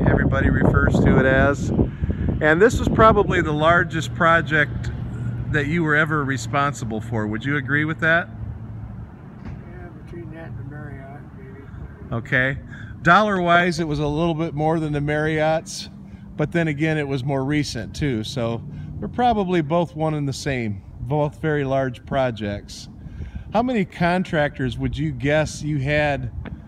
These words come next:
Speaker 1: on the job site at one time at, at the peak, peak times?
Speaker 2: Uh, I never had 'em all at one time. That's, it probably was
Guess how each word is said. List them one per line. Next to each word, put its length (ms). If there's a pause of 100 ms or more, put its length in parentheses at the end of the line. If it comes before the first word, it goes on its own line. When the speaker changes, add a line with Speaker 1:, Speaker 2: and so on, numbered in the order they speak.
(340)
Speaker 1:
on 240
the 100
job 380
site 380
at 100
one 300
time 360
at, 140 (140)
at 160
the 80
peak, 360 (1040)
peak 220
times? 640 (1120)
Speaker 2:
Uh, 640
I 60
never 340
had 220
'em 140
all 260
at 80
one 320
time. 480
That's, 300 (960)
it 160
probably 320
was 200